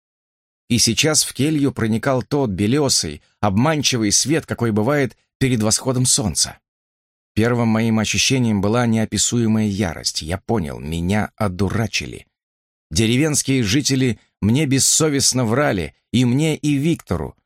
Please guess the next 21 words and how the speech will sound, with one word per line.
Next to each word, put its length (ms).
Они 260
заманили 720
меня 300
в 60
ловушку, 520
и 160
они 240
же 160
посмеялись 880
надо 240
мной. 260
Я 160
ведь 200
явственно 600
слышал 460
смех. 520
Я 280
догадался, 840
как 240
было 200
дело. 380